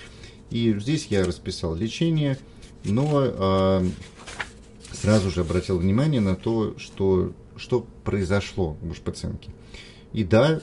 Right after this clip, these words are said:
а, у нее есть определенные проблемы, которые совпали одна и другая, и семейного характера, и личного. И она на это так среагировала.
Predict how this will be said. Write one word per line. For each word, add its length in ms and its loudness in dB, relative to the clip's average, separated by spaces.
а, 640 2
у 60 -4
нее 240 0
есть 340 -2
определенные 560 0
проблемы, 540 0
которые 400 0
совпали 420 0
одна 300 0
и 20 -2
другая, 500 -4
и 200 -8
семейного 520 0
характера, 540 -4
и 40 -2
личного. 520 -8
И 420 4
она 240 2
на 160 4
это 160 -2
так 240 -2
среагировала. 720 -4